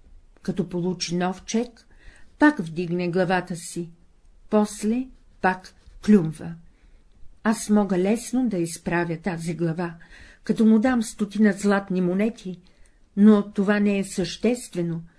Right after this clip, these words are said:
а механично решение на въпроса. Преди хиляди години в Египет живял знаменит художник, крайно беден човек, на име Бар Един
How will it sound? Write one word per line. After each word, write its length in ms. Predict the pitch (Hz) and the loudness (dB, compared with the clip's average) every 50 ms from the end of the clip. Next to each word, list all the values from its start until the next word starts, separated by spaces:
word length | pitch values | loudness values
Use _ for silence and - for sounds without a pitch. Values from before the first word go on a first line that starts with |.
| _ _ _ _ _ | _ _ _ _ _
а 120 | - 208 208 | 0 2 4
механично 800 | 196 180 175 - 185 175 196 220 240 240 - - 269 269 254 | 4 4 2 0 -2 0 0 0 0 -2 -2 -2 0 2 2
решение 760 | 208 175 165 - - - 208 208 202 202 196 190 190 190 190 - - _ - - _ _ - | 0 0 -2 -4 -4 -2 -2 -2 -2 -2 -4 -4 -6 -8 -12 -14 -20 _ -20 -20 _ _ -4
на 140 | 190 190 180 | -2 -2 -2
въпроса. 680 | 269 - 180 196 175 147 151 151 - - - - - - - - - _ _ _ _ _ _ _ _ - - - _ _ _ _ _ _ _ _ _ - _ _ _ _ _ _ _ _ | -2 -4 -4 -6 -6 -4 -6 -8 -10 -12 -12 -12 -14 -14 -18 -20 -20 _ _ _ _ _ _ _ _ -20 -20 -20 _ _ _ _ _ _ _ _ _ -20 _ _ _ _ _ _ _ _
Преди 320 | 214 208 208 202 196 202 | 0 0 0 0 -2 -4
хиляди 480 | 190 - - - 339 330 320 226 196 214 | -6 -4 2 4 6 6 6 4 2 0
години 600 | 170 165 185 151 156 170 170 175 170 165 175 165 - - - _ _ _ _ - _ _ - | -2 -2 -6 -4 -2 0 0 0 -2 -4 -8 -10 -14 -20 -20 _ _ _ _ -20 _ _ -10
в 180 | 180 175 175 170 - _ | -10 -10 -10 -12 -6 _
Египет 580 | 208 196 180 - 277 285 - 240 240 240 220 180 | -2 -2 2 2 0 0 0 -2 -4 -4 -4 -6
живял 400 | 170 170 165 185 202 196 202 196 | -6 -4 -2 -2 -2 -2 -2 -4
знаменит 580 | 196 180 170 180 175 175 165 190 214 233 208 | -4 -4 -2 0 0 0 2 2 0 0 -2
художник, 880 | - - 214 208 185 196 180 185 170 170 175 175 175 - - - - - _ _ _ _ - _ _ _ - - | -6 -4 -4 0 0 0 0 -2 -4 -6 -8 -10 -10 -12 -16 -20 -20 -20 _ _ _ _ -20 _ _ _ -20 -4
крайно 520 | - 208 202 208 220 247 262 277 269 254 | 0 2 2 4 4 4 4 4 4 2
беден 400 | 220 196 202 202 185 185 180 185 | 4 2 2 2 2 0 -2 -4
човек, 640 | 175 - - 180 175 180 175 175 - - - - - - - - - - _ _ _ | -6 -6 -6 -4 -4 -4 -6 -6 -10 -18 -20 -20 -20 -20 -20 -20 -20 -20 _ _ _
на 140 | 185 190 190 | 0 0 2
име 520 | 190 208 208 202 202 190 185 185 185 185 - _ - | 4 4 2 2 2 0 -2 -6 -8 -12 -14 _ -10
Бар 360 | 170 160 196 196 202 202 208 214 214 214 - - - | -6 -2 -2 0 0 0 0 -2 -4 -6 -10 -6 -2
Един 500 | 180 175 165 165 185 202 202 208 214 | -2 0 0 0 -2 0 0 2 0